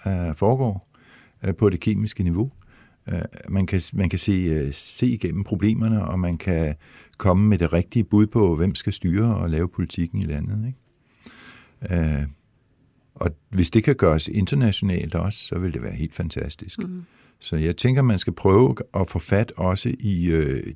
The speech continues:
Speaker 1: de klogeste mennesker til at lave det, som i virkeligheden er mest udfordrende, nemlig naturvidenskab, øh, og den naturvidenskabelige, øh, forskning, som vi skal have for at komme videre her i, i, øh,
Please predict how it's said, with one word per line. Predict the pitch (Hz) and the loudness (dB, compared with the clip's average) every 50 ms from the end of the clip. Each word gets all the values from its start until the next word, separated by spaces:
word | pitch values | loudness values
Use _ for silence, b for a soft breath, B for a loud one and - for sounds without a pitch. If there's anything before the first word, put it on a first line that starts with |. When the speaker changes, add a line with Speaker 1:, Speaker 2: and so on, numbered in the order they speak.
| _ - | _ -8
Speaker 1:
de | 85 | -8
klogeste | - - - 90 110 156 - - | -6 0 2 2 2 2 2 2
mennesker | 139 107 92 101 - - | 2 2 2 0 -2 -6
til | - - - 110 | -8 -4 -2 0
at | 90 | 0
lave | 82 78 87 113 131 131 - | 2 2 2 2 0 0 -2
det, | 107 104 | -4 -4
som | - - 104 101 101 | -2 -2 -2 0 0
i | 85 | 0
virkeligheden | 76 95 92 - 110 104 87 78 | -2 -2 -4 -2 -2 0 0 0
er | 80 87 | 0 -2
mest | 92 - | -2 -2
udfordrende, | 98 95 90 - - 123 117 - - 101 98 101 95 95 95 98 | -2 -4 -2 -2 -4 -4 -4 -4 -4 -4 -2 -2 -4 -4 -6 -4
nemlig | - 90 90 90 90 82 78 78 73 69 _ _ | -4 -2 -2 -2 -2 -2 -2 -4 -6 -8 _ _
naturvidenskab, | - - 85 76 - - - 92 92 - - - - 69 - - - b b b b b b b b b b b b b - | -6 -6 -6 -4 -4 -4 -4 -4 -4 -4 -4 -6 -6 -6 -6 -10 -16 b b b b b b b b b b b b b -6
øh, | - 78 73 71 71 67 - - - | -4 -4 -2 -2 -4 -6 -6 -10 -8
og | - - 67 - | -6 -8 -4 -2
den | 82 82 | -2 0
naturvidenskabelige, | 73 73 - - - - 78 87 87 78 - - - 76 - - - - 87 78 76 71 71 69 | 0 0 -2 -2 -4 -2 -2 -2 -2 -2 -2 -4 -6 -6 -6 -8 -8 -6 -4 -4 -2 -4 -4 -4
øh, | 67 64 62 65 - - _ | -6 -6 -8 -12 -18 -20 _
forskning, | - - 76 78 85 - - 98 87 | -2 0 0 0 0 -2 -6 -6 -6
som | - - 78 - 69 - - | -6 -8 -8 -8 -8 -10 -8
vi | - - 82 | -6 -6 -6
skal | - - 90 90 107 | 0 2 4 4 4
have | 98 92 92 87 95 - b b b b b b b b b b b | 4 2 2 2 0 -2 b b b b b b b b b b b
for | _ - 98 92 85 - - | _ -2 0 0 0 0 -2
at | 82 - | -4 -2
komme | - - 80 76 | 0 0 2 2
videre | 80 82 87 95 92 | 2 2 2 2 2
her | 87 - 78 | 0 0 0
i, | 85 90 82 73 76 76 _ _ | -2 -2 -4 -6 -8 -12 _ _
i, | 131 131 95 87 87 85 | -12 -8 -8 -8 -8 -8
øh, | 82 | -8